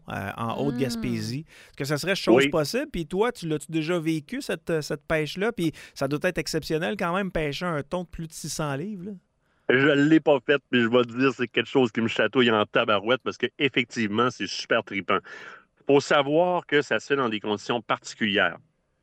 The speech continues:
Speaker 3: Tu ne peux pas, comme individu, partir et aller pêcher un gros thon comme ça. Tu dois y aller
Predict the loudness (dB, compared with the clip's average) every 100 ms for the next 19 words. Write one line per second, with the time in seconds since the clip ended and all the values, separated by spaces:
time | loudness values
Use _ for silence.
0 | _ _ _ -2 2 4 4 4 2 2
1 | 2 0 -2 -4 -4 -2 -4 0 2 2
2 | 0 2 2 4 2 4 2 4 2 2
3 | 6 4 6 2 0 -2 -4 -6 _ _
4 | _ 4 6 6 4 2 2 0